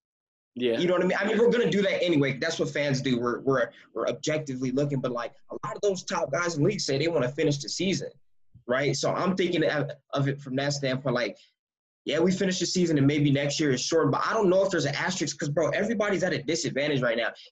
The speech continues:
Speaker 2: Even the guys that have weights and stuff like that, ain't nobody in the gym, bro. Nobody's really getting reps. Nobody's playing five on five.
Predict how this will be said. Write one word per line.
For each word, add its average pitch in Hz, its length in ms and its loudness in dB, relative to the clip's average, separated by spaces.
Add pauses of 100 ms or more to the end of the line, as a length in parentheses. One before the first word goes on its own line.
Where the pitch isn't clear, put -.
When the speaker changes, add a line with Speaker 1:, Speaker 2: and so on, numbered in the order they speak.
Speaker 2:
Even 240 180 4
the 214 80 2
guys 202 220 -2
that 190 100 0
have 175 220 0
weights 151 280 2
and 143 80 -4
stuff - 240 -2
like 165 180 -2
that, 165 240 -2 (420)
ain't 185 180 0
nobody 165 360 2
in 131 60 2
the 107 80 0
gym, 113 340 -2
bro. 80 120 -6 (420)
Nobody's 196 380 2
really 175 280 2
getting 160 280 4
reps. 139 340 0 (200)
Nobody's 170 400 2
playing 185 320 0
five 165 280 -2
on 165 200 4
five. 131 400 -2